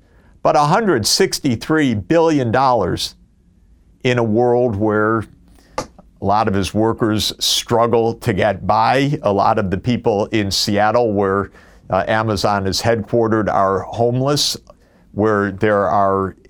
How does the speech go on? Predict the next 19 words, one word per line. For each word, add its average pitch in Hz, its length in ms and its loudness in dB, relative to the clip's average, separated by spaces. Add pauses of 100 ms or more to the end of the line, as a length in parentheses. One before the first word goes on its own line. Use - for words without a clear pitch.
(360)
incredible 117 680 0
needs 117 480 0
that 110 180 -4
for 113 180 0
a 104 60 -2
tiny 147 400 -2
fraction 131 680 -2
of 101 200 -2
that 101 240 0
wealth 104 360 -2
could 92 320 -4 (760)
keep - 320 -2 (180)
millions 113 640 0
of 90 160 -10
kids 95 600 -4
alive 95 680 -2 (120)
and 85 140 -4
in 82 120 -6
school. 90 600 -4